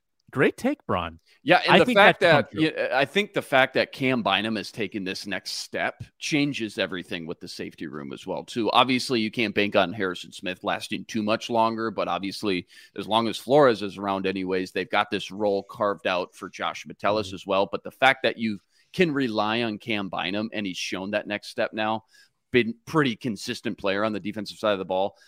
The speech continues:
Speaker 2: that opens up some options as well, where it's just like, man, maybe we just don't need or have the room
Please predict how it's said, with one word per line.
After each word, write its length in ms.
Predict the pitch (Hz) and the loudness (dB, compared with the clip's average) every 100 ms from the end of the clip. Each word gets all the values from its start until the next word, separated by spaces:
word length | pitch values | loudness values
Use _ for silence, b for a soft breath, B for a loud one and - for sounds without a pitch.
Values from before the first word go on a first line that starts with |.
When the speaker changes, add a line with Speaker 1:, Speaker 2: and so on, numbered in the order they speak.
| b - | b -6
Speaker 2:
that 260 | 131 120 | 0 2
opens 400 | 120 110 113 98 | 2 -2 -8 -6
up 100 | 107 - | -6 -6
some 160 | 104 | -6
options 440 | 85 87 - 90 85 | -4 -4 -8 -14 -14
as 160 | - | -14
well, 240 | 95 85 80 | -8 -6 -6
where 140 | 73 | -8
it's 100 | - | -10
just 240 | - 82 | -12 -10
like, 160 | 95 80 _ | -10 -10 _
man, 280 | 117 110 98 _ | -20 -18 -20 _
maybe 200 | 92 107 | -12 -10
we 120 | 95 | -10
just 260 | 95 98 - _ | -10 -10 -12 _
don't 260 | 95 101 - | -6 -6 -10
need 320 | 98 104 107 - | -4 -2 -2 -4
or 180 | 98 98 | -6 -2
have 320 | 104 104 90 | 0 0 0
the 100 | 90 | -4
room 460 | 92 127 98 82 | 0 0 0 -4